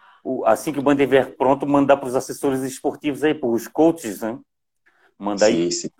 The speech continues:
Speaker 1: mandar pro, pra R T C, do, do Wagner
Speaker 2: Fala.
Speaker 1: Carmo, garotinho, e as outras, e as outras. Eu falo, eu falo da R T C porque a R T C é que tem, a R T C é que tem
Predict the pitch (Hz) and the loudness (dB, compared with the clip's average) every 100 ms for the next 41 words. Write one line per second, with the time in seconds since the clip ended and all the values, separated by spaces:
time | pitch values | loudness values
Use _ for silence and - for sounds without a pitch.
0 | _ 120 117 104 120 127 120 92 - _ | _ -4 -2 4 4 4 2 0 -6 _
1 | _ _ _ - 113 123 123 - 120 - | _ _ _ 0 4 4 4 2 0 0
2 | - 127 170 233 - _ _ _ - 98 | 0 2 2 -2 -16 _ _ _ -12 -2
3 | 101 95 90 - _ _ _ _ _ _ | 0 2 -2 -6 _ _ _ _ _ _
4 | _ 101 95 113 117 101 85 123 127 107 | _ -6 2 2 4 4 4 4 4 4
5 | 107 107 113 120 147 180 156 143 120 143 | 4 2 -2 -2 -2 -2 0 0 2 0
6 | 139 131 - 123 107 135 113 101 127 - | 0 -4 -2 0 4 4 2 2 2 4
7 | 156 - _ _ - 117 - 151 143 147 | 4 2 _ _ -2 -2 4 4 6 6
8 | 139 139 127 151 139 151 147 139 139 135 | 4 0 0 -4 -4 0 2 2 0 -2
9 | - 151 151 156 - 143 143 135 - _ | -2 -4 -2 -4 -4 -2 -2 -4 -12 _
10 | _ _ _ _ _ 110 127 131 131 - | _ _ _ _ _ 4 4 4 0 2
11 | 147 143 - 143 135 131 123 120 113 110 | 0 0 -2 0 0 -2 -4 -6 -8 -8
12 | 107 98 | -10 -10